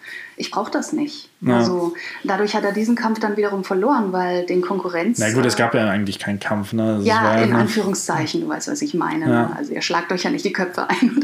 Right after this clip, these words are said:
Speaker 1: oder so.
Speaker 2: Nee, ich hoffe nicht.
Speaker 1: <laughs> Genau, ja. Aber nee, ich finde das schon sehr, sehr wichtig. Und du meintest, dass du und deine Freundin Janine, ihr seid gerade dabei auszumisten und darüber wird dir das auch nochmal so richtig klar.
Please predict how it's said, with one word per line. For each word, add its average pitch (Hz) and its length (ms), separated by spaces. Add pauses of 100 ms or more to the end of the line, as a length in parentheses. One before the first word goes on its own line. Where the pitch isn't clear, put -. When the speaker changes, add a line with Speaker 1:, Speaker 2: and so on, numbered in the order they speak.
Speaker 1:
oder 311 80
so. 269 340
Speaker 2:
Nee, 143 140
ich 127 80
hoffe 117 180
nicht. - 220 (300)
Speaker 1:
<laughs> 294 100 (1300)
Genau, 208 340
ja. 185 320 (560)
Aber 233 380
nee, 262 280
ich 294 100
finde 294 160
das 294 100
schon 269 160
sehr, 247 200
sehr 226 180
wichtig. 214 480
Und 208 220
du 220 40
meintest, 226 460
dass 220 240
du 233 240
und 214 480
deine 202 220
Freundin 202 320
Janine, 190 420
ihr 196 80
seid 196 240
gerade 185 340
dabei 185 460
auszumisten 285 800
und 202 160
darüber 196 320
wird 196 160
dir 190 60
das 185 180
auch - 200
nochmal 180 260
so 175 100
richtig - 320
klar. 160 420